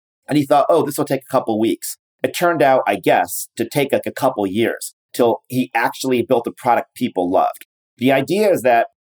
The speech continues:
to start a successful business, even a hundred million people, all you need to do is build a product that a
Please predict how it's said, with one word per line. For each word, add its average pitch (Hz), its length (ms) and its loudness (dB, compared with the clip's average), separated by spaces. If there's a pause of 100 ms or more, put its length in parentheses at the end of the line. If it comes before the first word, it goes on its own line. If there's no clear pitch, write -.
(180)
to 123 100 2
start 151 360 2
a 156 40 -4
successful 131 500 -2
business, 87 540 -6
even 139 320 0 (120)
a 101 60 0
hundred 143 340 -2
million 107 280 -2
people, 113 380 -4 (460)
all 156 180 4
you 165 140 -2
need 147 140 2
to 127 80 0
do 87 280 0 (140)
is 110 180 -2
build 135 260 0
a - 40 -2
product 113 420 0
that - 120 4
a 90 40 0